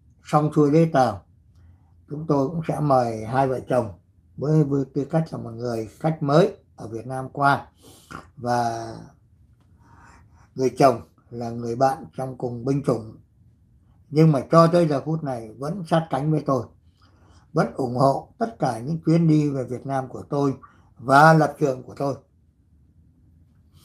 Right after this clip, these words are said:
Thì trở lại cái vấn đề này, ông Tài Đỗ, tôi chỉ nói với lại những người mà gọi điện thoại chửi Tài Đỗ,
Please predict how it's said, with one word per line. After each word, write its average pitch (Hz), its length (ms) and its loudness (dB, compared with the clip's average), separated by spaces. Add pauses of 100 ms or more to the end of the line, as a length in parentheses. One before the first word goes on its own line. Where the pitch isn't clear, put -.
(460)
Thì 131 320 2
trở 123 160 0
lại 131 320 0
cái 147 140 -2
vấn 156 180 4
đề 139 140 2
này, 117 260 -8 (840)
ông 196 280 4
Tài 151 220 6
Đỗ, 180 400 0 (1400)
tôi 170 260 6 (560)
chỉ 131 220 -2
nói 147 240 2
với 165 240 4
lại 151 240 0
những 165 260 -4
người 165 380 6 (840)
mà 123 140 -8
gọi 147 260 4
điện 139 220 -4
thoại 131 320 -2
chửi 113 280 -4
Tài 127 160 -4
Đỗ, 160 320 -6